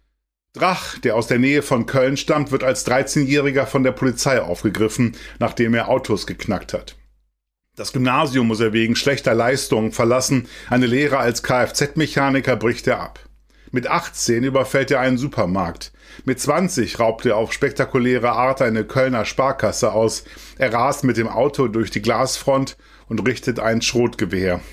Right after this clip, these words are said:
auf die Mitarbeiter. Neunzehnhundertsechsundneunzig will er dann ein ganz großes Ding drehen. Die Entführung des Hamburger Multimillionärs Jan Philipp Reemtsma.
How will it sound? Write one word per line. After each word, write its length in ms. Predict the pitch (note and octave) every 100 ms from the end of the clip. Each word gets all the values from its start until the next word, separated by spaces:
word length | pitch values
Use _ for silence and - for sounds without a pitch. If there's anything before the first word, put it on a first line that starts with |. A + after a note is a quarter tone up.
| -
auf 160 | C#3 -
die 100 | D#3
Mitarbeiter. 600 | F#2+ D#2 C#2+ - - - - _ _ _ _ _ _ _ _ _ _ B2
Neunzehnhundertsechsundneunzig 1300 | D3 D#3+ C#3 B2+ F3+ - F3 A#2 G#2+ A#2 F3 - D#3
will 100 | D#3
er 60 |
dann 200 | C3+ C#3
ein 200 | B2+ B2
ganz 340 | C3 B2+ A#2 -
großes 480 | F#2 F2 - F2
Ding 240 | - F2 E2+
drehen. 400 | - E2 F2 - - _
Die 100 | G2+
Entführung 640 | F#2 E2+ - B2+ A#2 G#2 - - - -
des 180 | F#2 -
Hamburger 420 | A#2+ G#2+ G2+ G2
Multimillionärs 1080 | G#2 A#2+ - G#2 G#2 G2 G2 G2+ G2 -
Jan 200 | G2+ G2
Philipp 380 | - G2 F#2+ F#2+
Reemtsma. 540 | F#2 D#2+ - F#2 -